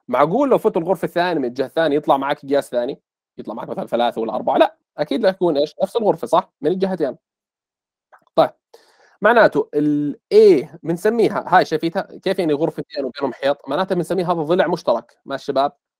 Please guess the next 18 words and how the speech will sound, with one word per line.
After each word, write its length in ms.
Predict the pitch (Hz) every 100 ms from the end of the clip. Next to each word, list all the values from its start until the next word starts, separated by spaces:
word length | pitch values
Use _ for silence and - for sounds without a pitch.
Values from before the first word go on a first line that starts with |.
| _
بنسميها 340 | 127 151 160 139
إيش؟ 340 | 143 147 - -
ضلع 380 | 147 156 151 -
مشترك. 360 | - - 110 - _ _ _
معناته، 420 | - 117 104 - - _ _
شو 140 | - 220
معنى 140 | 208
ضلع 200 | 202 208
مشترك؟ 460 | 196 - 202 262 -
معناتها 320 | 165 180 160
زي 460 | 139 160 160 156 156
بعض. 320 | 131 117 107 _ _
تمام؟ 340 | 135 147 165 -
ضلع 340 | 143 143 160 - _ _
مشترك. 640 | 120 - - - - - _ _ _ _ _
هذا 320 | 208 247 214
استنتاج 640 | 220 - 190 180 190 139 - -
شباب. 360 | 151 156 -